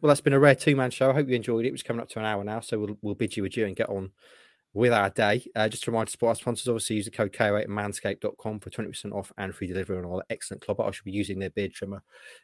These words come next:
in due course. I've got a bit of growth on me at the moment. Um, also, obviously, support our other sponsor, Ginger Pickle. If you need help with your digital ads, your Google marketing, all that kind of stuff. Uh, S E O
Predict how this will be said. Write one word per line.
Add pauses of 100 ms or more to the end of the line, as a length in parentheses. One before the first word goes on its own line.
in
due
course.
I've
got
a
bit
of
growth
on
me
at
the
moment. (440)
Um,
also,
obviously, (100)
support
our
other
sponsor,
Ginger
Pickle.
If
you
need
help
with
your (160)
digital
ads,
your (100)
Google
marketing,
all
that
kind
of
stuff. (520)
Uh,
S
E
O